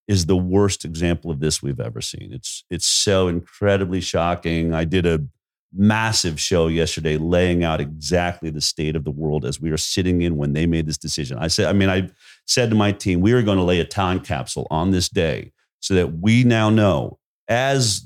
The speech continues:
the moment the C D C is making this decision, uh, at the E U,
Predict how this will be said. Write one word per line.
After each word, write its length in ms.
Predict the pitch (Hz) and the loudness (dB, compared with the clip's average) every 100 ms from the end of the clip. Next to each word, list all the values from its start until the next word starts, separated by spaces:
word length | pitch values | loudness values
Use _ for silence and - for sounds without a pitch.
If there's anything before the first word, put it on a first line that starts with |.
| - | 0
the 120 | 95 | 4
moment 480 | 98 104 135 147 143 | 6 6 4 2 0
the 60 | |
C 180 | 131 120 | 0 2
D 100 | 113 | 2
C 180 | 104 101 | 2 0
is 120 | 85 | 2
making 260 | 95 87 87 | 0 2 0
this 100 | 82 | -2
decision, 460 | 82 - 82 67 - | -2 -2 -2 -4 -4
uh, 160 | 95 95 98 | -2 -2 -4
at 120 | - | -4
the 120 | 92 123 | -2 0
E 100 | 131 101 131 | 0 2 4
U, 240 | 135 69 | 4 0